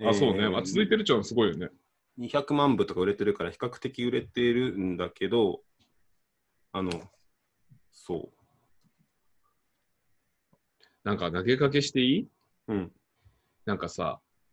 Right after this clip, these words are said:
Speaker 1: 今湧き上がってきたもので言うとさ、
Speaker 2: うん。
Speaker 1: 唐揚げを意識的に、まあ、主体的に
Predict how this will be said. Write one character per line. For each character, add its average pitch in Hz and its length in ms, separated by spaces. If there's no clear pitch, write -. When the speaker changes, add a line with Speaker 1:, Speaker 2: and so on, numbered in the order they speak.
Speaker 1:
今 107 220
湧 82 140
き 123 120
上 120 80
が 120 120
っ - 80
て 92 100
き - 100
た 87 80
も 87 120
の 90 120
で 85 120
言 82 120
う 76 60
と 82 100
さ、 80 320
Speaker 2:
う 95 60
ん。 85 160
Speaker 1:
唐 123 100
揚 190 340
げ 190 180
を 170 160
意 139 80
識 - 260
的 160 220
に、 131 180
ま 117 220
あ、 - 60
主 - 160
体 202 220
的 196 300
に 180 340